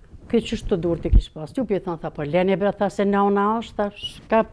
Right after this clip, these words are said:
shka pju pjen ngan", tha. Atëherë më alshu në udhën edhe më lanë hipat. E kur hina aty,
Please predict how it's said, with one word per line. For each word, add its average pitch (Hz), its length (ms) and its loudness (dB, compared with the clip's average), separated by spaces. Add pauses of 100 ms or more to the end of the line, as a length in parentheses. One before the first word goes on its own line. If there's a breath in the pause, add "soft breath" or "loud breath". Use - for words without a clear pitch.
(360)
shka - 220 2
pju 233 180 4
pjen 165 240 -2
ngan", 147 240 -8
tha. 156 200 -10 (1500 loud breath)
Atëherë 165 380 -4
më 156 120 -2
alshu 160 360 0
në 165 120 2
udhën 196 440 0
edhe 151 200 -6
më 143 80 -10
lanë 175 240 -2
hipat. - 560 -18 (920 soft breath)
E 196 120 0
kur 294 180 2
hina 190 420 2
aty, 202 340 0